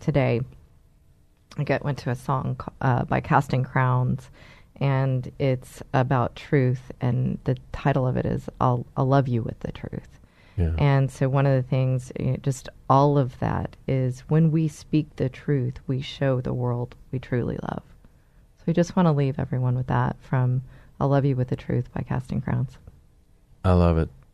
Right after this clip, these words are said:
Speaker 2: Thank you very much. That truth in the words of the Bible, written by a loving God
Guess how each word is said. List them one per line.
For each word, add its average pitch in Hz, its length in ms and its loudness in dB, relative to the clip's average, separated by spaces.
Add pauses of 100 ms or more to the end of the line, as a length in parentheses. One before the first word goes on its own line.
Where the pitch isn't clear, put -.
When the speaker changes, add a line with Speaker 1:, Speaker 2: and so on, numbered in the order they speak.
Speaker 2:
Thank 90 240 4
you 85 80 2
very 87 240 4
much. 92 420 2 (1800)
That 127 200 6
truth 113 600 4 (1700)
in 107 180 8
the 98 80 8
words 101 360 6
of 98 120 6
the 92 80 6
Bible, 85 500 6 (960)
written 104 360 6
by 90 180 8
a 90 80 6
loving 90 360 6
God 87 380 6